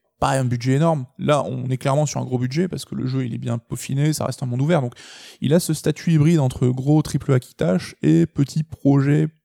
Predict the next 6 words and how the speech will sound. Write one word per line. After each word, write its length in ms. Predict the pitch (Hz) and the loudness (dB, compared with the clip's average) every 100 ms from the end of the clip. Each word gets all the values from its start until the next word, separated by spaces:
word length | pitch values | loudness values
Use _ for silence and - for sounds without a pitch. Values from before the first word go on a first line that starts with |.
| _ | _
moins 280 | - 139 151 | -2 2 4
porté 380 | 156 156 - 156 | 2 -2 -2 -2
par 220 | - 135 | -2 -2
le, 100 | 131 | 0
l'éditeur. 520 | 127 127 127 135 151 _ _ _ - - - - - | 0 -2 -2 -4 -4 _ _ _ -20 -20 -20 -18 0
Étonnant. 380 | 156 156 139 165 | 4 4 2 0